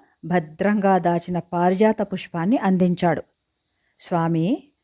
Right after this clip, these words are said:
స్వర్గలోకంలో దేవేంద్రుని నందనవనంలో వికసించిన ఈ పారిజాత సౌందర్యానికి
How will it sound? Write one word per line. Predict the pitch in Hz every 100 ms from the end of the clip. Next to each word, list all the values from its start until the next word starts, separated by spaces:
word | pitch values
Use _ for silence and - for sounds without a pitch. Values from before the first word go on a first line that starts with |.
| _ -
స్వర్గలోకంలో | 165 156 180 208 233 233 233 185 196
దేవేంద్రుని | 190 175 170 185 208 233 247
నందనవనంలో | 196 170 185 196 202 196 190 185
వికసించిన | 175 170 175 - 165 - 165 262 381 - _ -
ఈ | 208 185
పారిజాత | 160 156 165 170 202 208
సౌందర్యానికి | 214 190 185 180 175 170 165 160 - 170 302 247